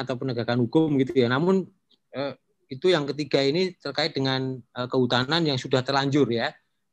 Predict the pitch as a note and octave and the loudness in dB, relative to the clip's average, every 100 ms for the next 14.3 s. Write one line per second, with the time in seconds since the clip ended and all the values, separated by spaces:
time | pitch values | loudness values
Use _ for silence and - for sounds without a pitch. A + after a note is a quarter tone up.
0 | _ _ _ B2+ B2+ C3 C#3 C#3+ C3 B2+ | _ _ _ -10 -6 2 2 2 0 0
1 | C#3+ - C3 B2+ A#2+ A#2+ G#2+ G#2 C3 A#2 | -2 -4 -4 -2 -2 -2 -4 -4 -4 -4
2 | A2 A#2 A2 A2+ A#2+ A#2+ A2+ A2 A#2+ B2+ | -4 -4 -4 -8 -6 -2 -2 -2 -2 -2
3 | C#3+ C#3+ A2+ _ D3 C3+ C#3 D3 E3 D3 | -2 -4 -10 _ -8 -6 -2 0 0 -2
4 | C3 B2+ C#3 C3 C3 F3 F3+ - _ _ | -4 -4 -2 -2 0 -2 -4 -10 _ _
5 | _ _ - - C3 C3+ - B2+ C#3+ E3 | _ _ -8 -2 0 -2 -4 0 2 0
6 | A#2+ B2+ A#2+ A2+ A#2 C3 D3+ D#3 B2+ - | 0 -4 -4 -4 -2 2 2 2 -4 -8
7 | A#2 A#2+ A#2 _ _ _ - A#2 C3 - | -6 -6 -8 _ _ _ -6 -2 -2 -4
8 | A#2+ A#2+ D3 C#3+ B2 A#2+ - _ _ B2 | 0 2 4 2 -2 -2 -4 _ _ 0
9 | A2+ G#2+ G#2 C#3 E3 C#3 A#2+ C#3 B2+ B2 | 0 0 0 0 0 0 -2 -4 -4 -4
10 | C3+ C3+ _ _ _ _ - A2 A2 G#2+ | -4 -6 _ _ _ _ -6 -2 0 0
11 | A2 A#2+ A#2+ C#3 - _ A#2 A2 A#2 B2 | -2 -4 2 0 0 _ -4 -4 -2 0
12 | B2+ A2+ A2 C3+ B2+ A#2 A#2 A#2+ A2+ A#2 | 0 2 0 0 -2 -2 0 0 -2 -2
13 | A#2+ - B2+ B2 A2 A#2+ A2+ A2+ G#2+ G#2+ | -2 -2 -2 -2 -2 -2 -2 -2 0 -2
14 | G#2 A2 C3+ | 0 0 -2